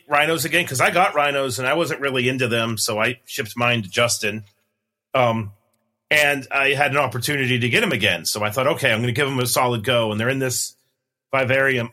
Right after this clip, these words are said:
I don't see them. Like, I don't know if it's just too much activity in this room or whatever, but I gave them a bunch of cork tubes. They live in those cork tubes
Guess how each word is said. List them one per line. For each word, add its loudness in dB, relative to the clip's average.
I 4
don't 0
see 0
them. -2
Like, 0
I 4
don't 2
know 2
if -4
it's -4
just -2
too 0
much 2
activity 0
in 0
this -4
room 0
or 0
whatever, 0
but -2
I 2
gave 0
them 0
a -2
bunch 0
of -6
cork -2
tubes. -2
They 2
live 4
in 0
those 0
cork -2
tubes -4